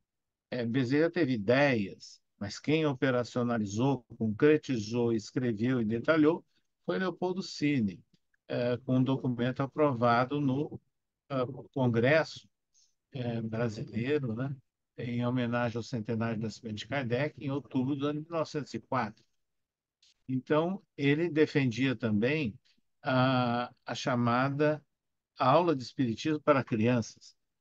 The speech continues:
que depois chamou evangelização da infância. Ele defendia que as atividades assistenciais da feb e das instituições em geral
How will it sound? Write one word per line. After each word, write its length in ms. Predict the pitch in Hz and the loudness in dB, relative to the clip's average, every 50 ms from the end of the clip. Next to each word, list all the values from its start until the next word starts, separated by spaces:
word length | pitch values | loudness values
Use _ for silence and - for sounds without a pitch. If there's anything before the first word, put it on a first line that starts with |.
| _ _ | _ _
que 80 | 113 | -4
depois 420 | 104 113 113 - - 123 127 123 - | -4 -2 -4 -2 -2 -2 -2 -2 -2
chamou 540 | - 147 151 151 131 120 123 135 147 147 - _ _ _ _ _ - | -2 0 0 2 2 0 0 0 -2 -6 -10 _ _ _ _ _ -6
evangelização 960 | 113 101 113 120 120 113 107 120 113 107 101 101 107 110 - - 135 127 120 | -4 -2 0 0 0 2 2 0 0 0 0 0 -2 -4 -2 -2 -2 0 2
da 120 | 117 107 | 2 0
infância. 580 | 101 101 - - 127 117 110 107 - - - - - _ _ _ _ _ _ _ | 0 -2 -2 -2 0 0 0 0 -2 -8 -16 -20 -20 _ _ _ _ _ _ _
Ele 200 | - 151 127 135 | -2 0 2 4
defendia 720 | 131 147 139 - 151 143 135 131 113 113 123 143 156 156 151 | 4 4 4 4 4 4 4 4 2 2 2 4 4 2 2
que 380 | 151 - - 139 143 147 135 - _ _ _ _ _ _ _ | 0 0 -2 0 0 -2 -4 -8 _ _ _ _ _ _ _
as 180 | 131 135 131 | -2 2 2
atividades 1080 | 139 135 - - 139 120 131 123 113 120 127 143 147 151 135 110 110 - 131 - - - _ _ _ _ _ _ _ - | 2 2 2 0 0 2 2 2 2 4 4 4 4 4 2 0 -2 -4 -6 -10 -14 -18 _ _ _ _ _ _ _ -8
assistenciais 1000 | 107 101 - - 113 - - 120 117 113 101 - - 131 120 117 117 110 104 101 | -8 -6 -6 -8 -8 -4 0 2 2 2 0 -2 0 0 2 2 2 2 2 0
da 160 | 110 107 104 | 0 -2 -2
feb 460 | - - - 123 123 127 123 110 104 | -4 -2 0 2 2 2 2 2 0
e 40 | 104 | -2
das 220 | 98 107 110 107 101 | -2 -2 -4 -2 -2
instituições 720 | 107 101 - - - _ 107 98 - - 117 107 101 98 | -4 -6 -8 -10 -6 _ -6 -4 -2 -2 0 0 0 0
em 120 | 98 95 | -2 -4
geral 540 | 95 101 98 107 120 135 156 147 120 113 | -4 -2 0 2 2 4 2 2 0 -4